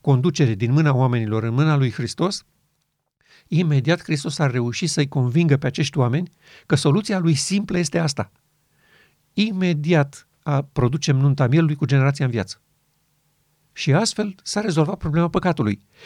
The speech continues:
Adică nu mai e nevoie iar de educație, de predici, de cursuri, de, uh, evangelizări, de... s-a rezo-, a-, ajungeți acolo unde ați vrut. Voi vreți să aveți un impact asupra lumii, da?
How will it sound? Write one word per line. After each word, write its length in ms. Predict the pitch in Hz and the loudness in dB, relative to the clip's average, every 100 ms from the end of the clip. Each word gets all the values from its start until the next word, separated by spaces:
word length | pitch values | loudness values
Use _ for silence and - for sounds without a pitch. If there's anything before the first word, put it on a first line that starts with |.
| - | -12
Adică 240 | - 160 190 | -4 -2 0
nu 60 | |
mai 160 | 240 277 | -2 -4
e 40 | |
nevoie 320 | 254 208 190 165 | -2 0 2 2
iar 160 | 180 | 2
de 120 | 147 | 2
educație, 600 | 139 127 156 151 117 - 107 | 0 0 -2 -2 -4 -4 -6
de 140 | 214 | -6
predici, 560 | - 175 104 95 110 127 | 0 0 0 -2 -4 2
de 240 | 156 170 - - - | 2 2 -2 -20 -2
cursuri, 580 | - 165 - 139 131 127 | 4 4 4 -2 0 2
de, 360 | 180 175 185 - - - | 2 4 2 -4 -20 -6
uh, 220 | 165 160 160 | 0 2 4
evangelizări, 880 | 170 185 180 180 185 160 165 151 123 | 4 4 6 4 4 4 4 4 2
de... 200 | 156 143 _ - | -2 -2 _ -18
s-a 240 | - 262 | -8 -4
rezo-, 220 | 277 302 - | -2 -4 -6
a-, 160 | 214 | -6
ajungeți 480 | - 160 233 220 202 | 0 0 0 -4 -4
acolo 200 | 208 220 | -2 -2
unde 140 | 208 202 | 2 2
ați 100 | 180 | 2
vrut. 280 | 214 - _ _ _ - - - - | 0 -4 _ _ _ -20 -20 -16 -4
Voi 300 | 131 165 160 | 4 4 6
vreți 300 | 160 220 - | 4 0 0
să 80 | |
aveți 280 | 175 151 - | 2 2 2
un 60 | 160 | 2
impact 440 | 147 113 190 - | 2 2 -2 0
asupra 340 | 156 - 143 127 | -2 -2 -4 -2
lumii, 260 | 110 104 | -2 -4
da? 200 | 131 214 | -2 -4